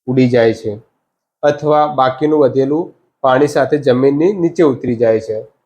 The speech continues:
એટલે કે યુરિયા ખાતરમાં જે નાઇટ્રોજન હોય છે એ થોડી વારમાં ઉડી જાય છે અથવા જમીન દ્વારા નીચે ઉતરી જાય છે. તો આપણને જેટલો ફાયદો મળવો જોઈએ એ યુરિયા ખાતર દ્વારા મળતો નથી.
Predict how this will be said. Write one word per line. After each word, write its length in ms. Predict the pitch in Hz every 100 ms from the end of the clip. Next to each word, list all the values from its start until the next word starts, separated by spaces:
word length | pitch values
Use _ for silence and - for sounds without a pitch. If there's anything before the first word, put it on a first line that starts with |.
| _ _ _ _ _ -
એટલે 240 | 139 175
કે 300 | 175 196 214
યુરિયા 340 | 147 139 151 175
ખાતરમાં 440 | 175 147 156 156
જે 60 | 156
નાઇટ્રોજન 520 | 139 131 147 156 156
હોય 200 | 160 170
છે 280 | 170 180 208 -
એ 60 | 160
થોડી 340 | - 151 165
વારમાં 260 | 170 160 151
ઉડી 240 | 139 165
જાય 180 | 175 180
છે 200 | 190 196
અથવા 600 | 143 - 151 175 - - _ _ -
જમીન 320 | 135 151 156
દ્વારા 360 | 139 139 190
નીચે 260 | 175 151 156
ઉતરી 340 | 147 123 123
જાય 240 | 120 113 113
છે. 220 | 117 107 - _ _ _ _ _ _ _
તો 320 | - 190 - -
આપણને 480 | 143 139 170 185 180
જેટલો 360 | 139 135 185
ફાયદો 400 | 139 147 139 165
મળવો 300 | 156 143 165
જોઈએ 220 | 156 170
એ 260 | 185 170 151
યુરિયા 260 | 131 135 147
ખાતર 280 | 139 127
દ્વારા 480 | 139 123 123 156 -
મળતો 500 | 123 120 - 139 185 - _
નથી. 440 | 135 135 135 113